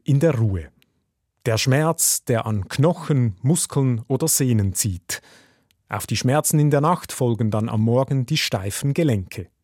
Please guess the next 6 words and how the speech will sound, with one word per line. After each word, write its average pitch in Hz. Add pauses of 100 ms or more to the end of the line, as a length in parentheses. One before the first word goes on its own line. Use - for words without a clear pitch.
(340)
Und 113
die 104
geplagten 120
Gelenke 160
entzünden 165
sich 170